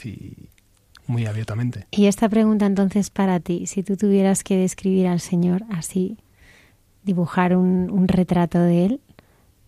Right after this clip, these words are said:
Speaker 2: tú, eh, si tuvieras que definir lo indefinible, ¿no? Pero
Speaker 1: Mm.
Speaker 2: como hacerlo,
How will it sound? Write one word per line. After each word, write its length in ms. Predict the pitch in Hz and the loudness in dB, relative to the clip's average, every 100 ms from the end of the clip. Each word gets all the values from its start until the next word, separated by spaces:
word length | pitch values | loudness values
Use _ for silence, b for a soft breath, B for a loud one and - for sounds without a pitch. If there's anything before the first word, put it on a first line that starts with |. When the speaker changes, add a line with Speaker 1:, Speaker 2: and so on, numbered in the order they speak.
| _ | _
Speaker 2:
tú, 160 | - 202 - _ _ _ _ _ _ - 190 | -6 -6 -6 _ _ _ _ _ _ -14 -10
eh, 300 | 202 202 185 262 _ _ - | -4 -4 -4 -8 _ _ -12
si 200 | - 190 | -10 0
tuvieras 340 | 202 208 - | 4 4 2
que 120 | 240 220 | 2 2
definir 640 | - 208 196 208 247 - _ _ _ _ _ _ | 2 2 4 4 2 -4 _ _ _ _ _ _
lo 100 | 170 170 | -2 0
indefinible, 720 | 165 156 - 180 185 170 165 | 2 0 2 4 4 2 2
¿no? 200 | 190 311 | 0 -2
Pero 200 | - 180 | 0 2
Speaker 1:
Mm. 20 | 123 | 2
Speaker 2:
como 360 | 180 180 175 - _ _ _ _ _ _ _ B B B B B _ _ _ - | 2 2 0 -6 _ _ _ _ _ _ _ B B B B B _ _ _ -6
hacerlo, 680 | 175 214 202 214 208 - | -2 0 2 4 2 0